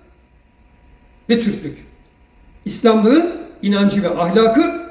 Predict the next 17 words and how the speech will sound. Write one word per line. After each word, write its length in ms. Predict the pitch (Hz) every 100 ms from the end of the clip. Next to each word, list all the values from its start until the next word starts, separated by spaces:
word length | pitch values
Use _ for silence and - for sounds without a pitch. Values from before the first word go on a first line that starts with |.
| -
Türklüğün 480 | 233 208 214 285 311
şuur 380 | - 233 294
ve 100 | 240
vakarı. 380 | 233 220 196 - - - - _ _ _ _ _ _ _
Bu 120 | 233 247
ikisi 260 | 208 -
de 60 | 302
olmalıymış. 540 | 208 185 170 143 -
Demek 180 | 190 208
ki 80 | 208
ana 140 | -
mihverimiz 440 | 160 170 175 247 156
bu. 20 | - - _ _ _ _ _ _ _ - - _ _ _ _ _ _ _ _ _ -
Özetle 480 | 247 330 320 190 - - - _
biz 520 | 185 247 254 - - - - _ _
silahlı 460 | - 220 240 262 -
kuvvetler 480 | 254 220 220 180